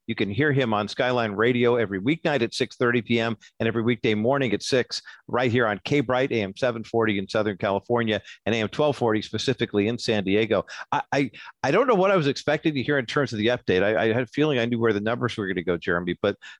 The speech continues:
the, the idea that you are planting churches where God is leading you as opposed to getting a call committee together, a strategizing committee. I mean, I realize that this is your background, it's your, your area of expertise, but how much of it is, "Okay, God, we are,"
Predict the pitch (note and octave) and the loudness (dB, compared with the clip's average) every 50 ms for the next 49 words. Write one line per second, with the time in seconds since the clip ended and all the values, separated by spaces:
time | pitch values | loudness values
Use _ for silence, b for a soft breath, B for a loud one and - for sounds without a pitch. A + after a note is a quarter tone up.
0 | _ - B2 A#2+ A2 G2+ C3 C3 B2 A#2+ A2 F#2+ B2 C3+ D3+ D3 C3+ A2 B2+ A#2 | _ 0 0 0 2 2 0 0 2 0 0 0 0 2 2 2 2 2 0 0
1 | A2 A#2 A#2+ A2+ G#2+ G2+ - _ - - C#3+ D3 D#3 F3 F3 F#3 D3+ B2 - - | 0 0 0 0 0 -2 -4 _ -8 -4 -2 0 0 0 0 0 -2 -4 -4 -2
2 | C#3+ C#3 B2 - - A#2 G2+ G#2+ A2 A2+ G#2+ F#2 - A#2 A2 A#2+ B2+ A#2+ G#2 - | 0 0 0 0 -2 -2 -2 -2 0 0 0 0 0 0 0 0 0 0 -2 -2
3 | - A2 A#2 A#2+ A#2 A2+ G2+ G2 G2+ G2+ G#2 G#2+ F#2+ G2 F2 - - A#2 A#2+ B2 | 0 0 0 2 0 0 0 0 2 2 2 0 0 -2 -6 -4 -2 -2 -2 -2
4 | A2+ - - - A#2+ G#2+ G2+ G2 B B B B B B _ - B2 B2 A2+ G2+ | -2 -6 -4 0 2 2 2 0 B B B B B B _ -2 -2 0 0 -2
5 | G2+ - - B2 A#2+ - - A2 A2+ A2 A2+ G2 G#2 F#2+ A2 G#2+ G#2+ G#2 G2 F#2+ | -2 0 0 0 0 0 -2 -2 -2 -2 -2 -2 -2 0 0 2 2 2 0 0
6 | - - - A2+ A2 A2+ G#2+ - A2+ A2 G#2+ G2 A#2 G#2+ G#2 - A#2 A2+ A2 G2+ | -2 -2 0 0 2 2 2 2 2 0 0 -2 -4 -6 -8 -6 -2 -2 0 2
7 | G2+ G#2 G2+ A2 A#2+ A#2 A2+ B2 B2 C3 C3+ B2+ A#2+ G#2+ - - A#2 G2+ F#2+ B | 2 2 2 2 2 0 0 0 0 0 2 2 0 0 -2 -2 -4 -4 -4 B
8 | B B _ - B2+ B2 - A#2+ - - G2+ D#2+ - G#2+ G#2+ A#2 - A2+ G2 F#2+ | B B _ -2 -2 0 0 0 0 0 0 0 0 0 -2 -2 0 -2 -2 -2
9 | F2 - - G2 F#2 - - - E2 D#2 F#2 G2 G#2 G#2 G2 G#2+ A2 A2 G#2 G2+ | -2 -4 -6 -6 -6 -6 -8 -10 -10 -10 -8 -4 -2 0 0 2 4 4 4 4
10 | F2+ F#2+ F2+ - - - F#2 - - D#3 D3+ B2 G2 - B B B B B B | 2 0 -2 -4 -6 -10 -14 -6 -2 0 0 0 0 -2 B B B B B B
11 | _ - C3 A#2+ G#2+ B B B B - - E3+ G3+ A3+ G3+ F#3 F#3+ - - D3 | _ -2 -2 -2 -2 B B B B -4 0 2 2 2 2 2 2 2 0 0
12 | A2+ B2 A#2+ A#2 - A2+ A#2 A2+ G#2 - - C3+ C3 - C3+ A#2+ F#2 - B2 A#2+ | 2 2 0 2 2 2 2 2 0 0 -2 -4 -2 0 -2 -2 0 0 0 0
13 | B2 A#2 G2 G2 A#2+ B2+ C3 B2 A#2 A#2 A2+ G2+ | 0 0 0 0 0 2 2 2 2 2 2 0